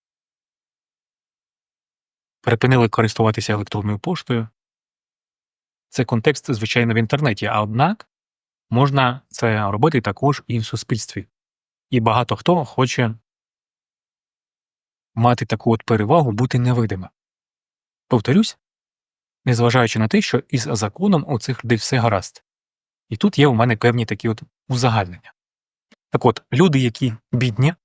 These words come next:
вони, навпаки, живуть у дефіциті уваги. Тобто,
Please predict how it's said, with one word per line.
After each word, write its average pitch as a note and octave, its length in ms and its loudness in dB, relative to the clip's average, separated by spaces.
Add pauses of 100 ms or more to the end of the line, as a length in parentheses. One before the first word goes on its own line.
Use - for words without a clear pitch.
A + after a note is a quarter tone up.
(400)
вони, F3 440 4 (760)
навпаки, A#2+ 500 -2
живуть B2+ 380 0 (100)
у B2 240 0 (340)
дефіциті C#3+ 760 -4 (1600)
уваги. A#2 380 2 (180)
Тобто, A#2 680 4